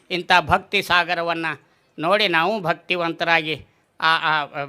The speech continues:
ಜ-, ಮಾನವ ಜನ್ಮವನ್ನು ಸಾರ್ಥಕ ಮಾಡ್ಕೊಳ್ಳೋಣ. ಅಂದ್ರೆ ಆ ದೇವ್ರ ಕೃಪಾ ತಾನ ಆಕ್ಕದ. ಅದಕ್ಕೆ ದೇವ್ರು ಹೊರಗೆ ಎಲ್ಲಿಯೂ ಇಲ್ಲ, ನಮ್ಮ ಒಳಗೆ ಅದಾನ.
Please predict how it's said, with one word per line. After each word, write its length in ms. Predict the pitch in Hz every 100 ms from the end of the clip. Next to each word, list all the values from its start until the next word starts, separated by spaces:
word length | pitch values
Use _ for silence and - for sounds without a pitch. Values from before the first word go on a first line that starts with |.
| 143 143
ಜ-, 140 | 135
ಮಾನವ 400 | 160 170 190 233
ಜನ್ಮವನ್ನು 580 | 208 190 185 175 175 170
ಸಾರ್ಥಕ 520 | 165 170 165 - 196
ಮಾಡ್ಕೊಳ್ಳೋಣ. 580 | 196 180 160 170 160 156 151 147 _ _ -
ಅಂದ್ರೆ 580 | 196 269 220 180 170 - _ _ _
ಆ 240 | 185 190 185
ದೇವ್ರ 360 | 175 208 208
ಕೃಪಾ 400 | 202 185 185 190
ತಾನ 280 | 180 175 175
ಆಕ್ಕದ. 420 | 214 170 - 190 160 151 - _ _ -
ಅದಕ್ಕೆ 680 | 185 196 185 180 165 _ _ 160
ದೇವ್ರು 300 | 185 240 214
ಹೊರಗೆ 380 | 160 180 262 247
ಎಲ್ಲಿಯೂ 260 | 202 208
ಇಲ್ಲ, 160 | 196 185 175 - _ -
ನಮ್ಮ 200 | 180 180
ಒಳಗೆ 500 | 156 151 175 214 302
ಅದಾನ. 260 | 247 196